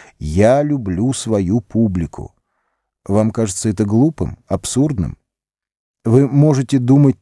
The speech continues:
так, как вам нравится, но я просто передаю вам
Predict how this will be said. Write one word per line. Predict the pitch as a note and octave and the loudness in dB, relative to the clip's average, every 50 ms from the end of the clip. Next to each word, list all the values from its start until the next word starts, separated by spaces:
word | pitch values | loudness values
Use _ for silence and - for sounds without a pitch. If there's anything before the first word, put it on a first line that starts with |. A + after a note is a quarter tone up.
| _ | _
так, | - B2 A#2+ A#2+ - _ _ | 0 0 0 0 -2 _ _
как | - B2+ A#2 - - | -6 -6 -6 -6 -4
вам | G#2+ G#2+ A#2 A#2+ B2+ C3 | -4 -2 0 0 2 2
нравится, | C3+ D3 D#3+ D3 G#2+ E2+ D#2 - - - - D2 | 2 2 0 0 -2 -4 -6 -10 -12 -12 -10 -6
но | D2 E2+ | -4 -4
я | F2+ F#2 F#2+ F#2 | -2 -2 -2 -2
просто | - - F#2+ G2+ G2 - - G2+ | -2 -4 -4 -4 -4 -4 -6 -6
передаю | - A#2+ A#2 A2 G2+ G2+ F#2+ F2+ F2+ F#2 | -4 -2 -2 0 0 0 0 0 0 0
вам | G2+ A2 B2 B2+ | 2 0 0 -2